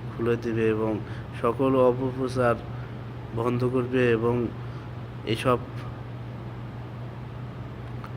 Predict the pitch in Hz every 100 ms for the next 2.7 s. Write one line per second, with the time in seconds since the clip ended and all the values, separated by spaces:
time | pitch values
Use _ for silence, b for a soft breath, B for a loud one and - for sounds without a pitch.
0 | - 143 139 147 143 135 143 139 127 131
1 | 131 135 135 - 131 131 127 127 123 123
2 | 120 120 117 110 107 101 92